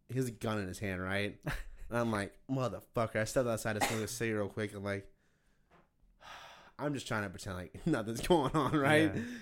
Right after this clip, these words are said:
Speaker 1: He's got, he's got a gun in his hand. He's on the phone. He's like, "I swear to motherfucking God, I'm gonna go out there. I'm gonna catch a body.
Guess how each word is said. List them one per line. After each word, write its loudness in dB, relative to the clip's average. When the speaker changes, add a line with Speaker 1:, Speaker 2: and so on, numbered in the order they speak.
Speaker 1:
He's 0
got, 2
he's -2
got -6
a -4
gun -2
in 0
his -4
hand. -2
He's -2
on -4
the -6
phone. -2
He's -2
like, -2
"I -4
swear 4
to 8
motherfucking 4
God, 6
I'm -2
gonna 2
go 8
out 4
there. 10
I'm 2
gonna 8
catch 0
a 0
body. 6